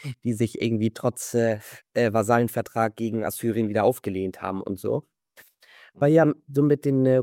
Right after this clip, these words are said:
Römern ist tatsächlich ein interessanter Vergleich. Denn wir haben sogar auch tatsächlich, äh, explizite Berichte, zum Beispiel vom, äh, König Tukulti Ninurta, d-, äh, der eben Babylon eroberte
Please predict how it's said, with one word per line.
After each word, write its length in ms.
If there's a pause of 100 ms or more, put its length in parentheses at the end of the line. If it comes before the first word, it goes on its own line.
(120)
Römern 300
ist 120
tatsächlich 320
ein 60
interessanter 420
Vergleich. 600 (360)
Denn 100
wir 120
haben 180
sogar 360
auch 120
tatsächlich, 640
äh, 60
explizite 680
Berichte, 520 (560)
zum 180
Beispiel 420
vom, 360
äh, 120 (240)
König 300
Tukulti 460
Ninurta, 600
d-, 120 (260)
äh, 40
der 340
eben 260
Babylon 480
eroberte 760